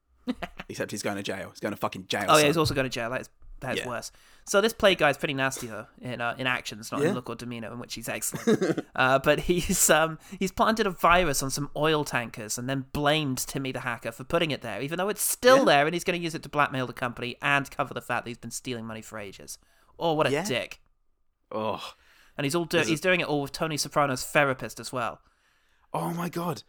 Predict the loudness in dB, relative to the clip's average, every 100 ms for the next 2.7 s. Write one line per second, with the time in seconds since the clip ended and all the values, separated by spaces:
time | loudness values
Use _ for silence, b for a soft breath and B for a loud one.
0 | _ -10 -2 4 6 8 8 6 4 0
1 | 0 2 2 2 2 2 0 0 -2 -2
2 | -4 -4 -10 -8 -6 -2 0